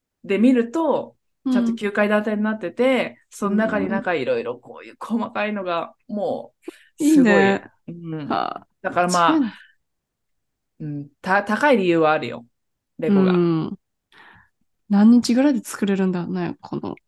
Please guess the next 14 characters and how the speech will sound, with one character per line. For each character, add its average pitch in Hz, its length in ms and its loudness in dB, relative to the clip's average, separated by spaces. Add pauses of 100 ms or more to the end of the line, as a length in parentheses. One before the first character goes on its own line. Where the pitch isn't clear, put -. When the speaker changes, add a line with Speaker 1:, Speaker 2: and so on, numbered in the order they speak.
(1120)
Speaker 2:
タ 240 120 4
イ 208 60 2
タ 208 140 2
ニ 196 120 4
ッ 190 40 -8
ク 196 160 0
号。 180 180 -4
Speaker 1:
あ、 - 40 -6
ど - 40 -10
う - 20 -14
だ 233 140 -6
ろ 226 220 -6
う 220 60 -10
ね。 226 720 -10